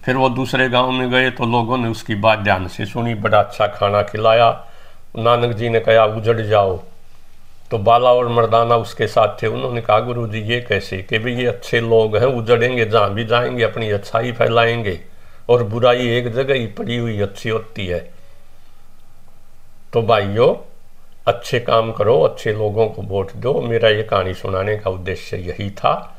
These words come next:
Thank you very much। अगर आपको ये कहानी पसंद आए,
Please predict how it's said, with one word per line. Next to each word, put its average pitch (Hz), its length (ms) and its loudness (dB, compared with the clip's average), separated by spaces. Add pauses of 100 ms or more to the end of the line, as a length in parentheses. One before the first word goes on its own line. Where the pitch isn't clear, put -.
(380)
Thank 101 300 -2
you 117 140 -4
very 101 280 2
much। - 260 -2
अगर 107 240 2
आपको 104 300 2
ये 104 120 -2
कहानी 90 320 -2
पसंद 101 440 -2
आए, 139 200 2